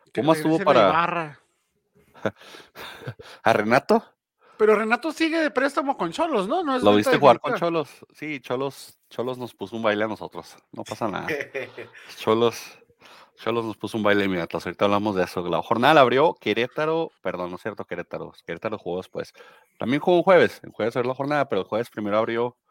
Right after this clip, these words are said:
Speaker 2: Pachuca y Mazatlán. Los mazatlecos,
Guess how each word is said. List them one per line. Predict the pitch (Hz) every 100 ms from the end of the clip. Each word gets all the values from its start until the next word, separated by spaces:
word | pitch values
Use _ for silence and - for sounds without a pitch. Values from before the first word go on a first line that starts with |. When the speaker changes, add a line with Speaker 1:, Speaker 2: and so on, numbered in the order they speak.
| _ _ -
Speaker 2:
Pachuca | 110 - 123 -
y | 143
Mazatlán. | 127 110 90 - 95 92 - _ _ _ _ _ _
Los | 101 104
mazatlecos, | 110 107 101 127 131 120